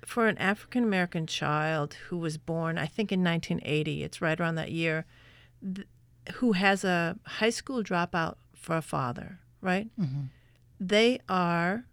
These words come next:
Speaker 1: more than fifty percent likely to have that father go to prison by the time they're fourteen.
Speaker 2: Earlier, we mentioned one of the questions that's the focus of season two, which is, why does Louisiana lead the world in imprisonment?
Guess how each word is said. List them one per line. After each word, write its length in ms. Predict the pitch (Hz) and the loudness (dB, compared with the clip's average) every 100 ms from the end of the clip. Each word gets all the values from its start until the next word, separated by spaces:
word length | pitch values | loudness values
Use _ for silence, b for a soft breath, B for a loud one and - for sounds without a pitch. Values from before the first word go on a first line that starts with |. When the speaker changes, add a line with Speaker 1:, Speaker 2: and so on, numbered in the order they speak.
| _ | _
Speaker 1:
more 220 | - 185 196 | -2 0 2
than 100 | 196 | -2
fifty 300 | - - - | -4 -8 -8
percent 500 | - 196 - 165 - | -8 -8 -6 -6 -6
likely 520 | 165 156 170 156 170 b b b b - | -8 -8 -10 -10 -10 b b b b -4
to 120 | 202 | 0
have 240 | 165 180 180 | 2 2 2
that 120 | 175 | -2
father 300 | 175 165 160 | -2 -2 -2
go 100 | 165 | -4
to 80 | 170 | -4
prison 300 | 156 165 165 | -4 -4 -2
by 120 | 151 | -2
the 100 | 156 | -2
time 300 | - 165 160 | -6 -6 -4
they're 120 | 160 | -4
fourteen. 640 | 147 165 151 - 156 - 170 _ _ _ - - | -6 -8 -8 -10 -12 -12 -16 _ _ _ -14 2
Speaker 2:
Earlier, 400 | 226 269 269 214 | 6 6 6 4
we 120 | 196 | 4
mentioned 680 | 190 185 185 - 180 170 175 - | 2 2 2 2 2 2 0 2
one 180 | 180 | 4
of 80 | 185 | 4
the 100 | 175 | 2
questions 540 | - 185 180 - 170 - | 2 2 2 2 0 2
that's 240 | 160 - | -2 -2
the 100 | 156 | -6
focus 540 | - - 185 202 185 | -4 4 4 4 0
of 100 | 160 | 0
season 440 | - 202 190 165 165 | 0 0 2 2 2
two, 200 | - 202 | 2 2
which 260 | 160 160 175 | 4 2 4
is, 300 | 156 156 - B B | 2 2 -4 B B
why 180 | 170 185 | 4 6
does 220 | 190 175 | 6 4
Louisiana 640 | 175 185 175 170 175 165 160 | 2 4 4 4 6 4 4
lead 280 | 160 185 170 | 4 2 2
the 60 | |
world 300 | 156 165 160 | 4 4 4
in 100 | 160 | 4
imprisonment? 720 | 151 151 226 233 170 147 151 | 2 2 4 4 4 2 0